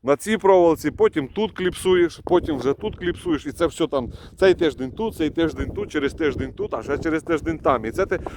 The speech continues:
почав рядок на початку і до кінця так і йдеш, і в тебе постійно руки отако вгору занадто високо, ти тягнешся постійно до цієї проволоки. І воно реально, бляха, ну, важко фізично, понімаєте? Ці руки затікають отак догори. Тому однозначно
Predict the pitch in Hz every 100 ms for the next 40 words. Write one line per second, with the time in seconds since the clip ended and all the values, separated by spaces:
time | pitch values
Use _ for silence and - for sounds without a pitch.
0 | - - 147 208 254 247 240 202 170 -
1 | - 151 147 131 135 131 110 135 143 135
2 | 160 156 196 175 165 185 175 170 135 165
3 | 147 143 - 190 160 165 147 135 135 151
4 | - - - 131 135 160 170 139 127 139
5 | 139 143 165 - 147 135 - - 147 117
6 | 104 107 - 107 113 107 107 104 123 110
7 | 117 113 101 92 - - - - 160 160
8 | 220 254 175 196 180 131 156 160 147 143
9 | 123 175 - 151 - 143 151 135 98 -
10 | 98 123 110 131 160 170 143 127 143 175
11 | 202 175 131 135 117 113 120 117 110 -
12 | - - - 151 180 196 170 156 170 147
13 | 180 214 - 220